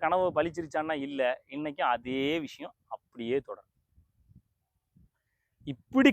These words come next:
கஷ்டப்பட்டுட்டு இருக்க என் மக்களை முடிஞ்ச அளவுக்கு நல்லதா காட்ட முயற்சிக்கணுமே தவிர இப்படி கெட்டதா காட்டுறதுக்கு நீங்க சிந்தனை கூட செய்யக்கூடாது. நீங்க பண்ண எவ்வளவு பெரிய தவறுங்கிறத நீங்க எல்லாரும் உணர்ந்துக்கோங்க.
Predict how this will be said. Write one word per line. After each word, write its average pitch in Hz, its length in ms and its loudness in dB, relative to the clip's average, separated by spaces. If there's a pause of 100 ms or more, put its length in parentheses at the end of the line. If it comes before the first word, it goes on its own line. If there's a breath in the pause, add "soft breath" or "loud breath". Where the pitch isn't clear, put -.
கஷ்டப்பட்டுட்டு 175 640 4
இருக்க 170 240 2
என் 139 140 0
மக்களை 127 360 2 (520)
முடிஞ்ச 254 380 8
அளவுக்கு 214 300 10 (160)
நல்லதா 285 340 12 (120)
காட்ட 214 260 10
முயற்சிக்கணுமே 175 640 2
தவிர 123 200 4 (720)
இப்படி 143 240 -10
கெட்டதா 170 380 4
காட்டுறதுக்கு 131 440 -2 (640)
நீங்க 113 440 -8 (120)
சிந்தனை 240 420 6
கூட 208 180 2
செய்யக்கூடாது. 113 420 -6 (960)
நீங்க 135 240 -2
பண்ண 165 220 2 (140)
எவ்வளவு 180 320 2
பெரிய 156 160 -2 (100)
தவறுங்கிறத 135 580 2 (540)
நீங்க 123 220 -6
எல்லாரும் 143 340 2
உணர்ந்துக்கோங்க. 120 480 -6